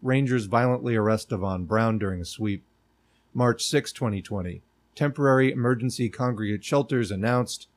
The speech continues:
due to the emerging covid pandemic.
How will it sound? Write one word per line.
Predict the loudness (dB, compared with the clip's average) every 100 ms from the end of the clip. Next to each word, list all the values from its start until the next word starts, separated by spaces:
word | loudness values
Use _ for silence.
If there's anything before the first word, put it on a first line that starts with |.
| _ -6
due | -4
to | -2 -2
the | -2 -2
emerging | -2 0 0 0 -4 -4 -10 _
covid | -4 -4 -4 -6
pandemic. | -6 -4 -4 -6 -8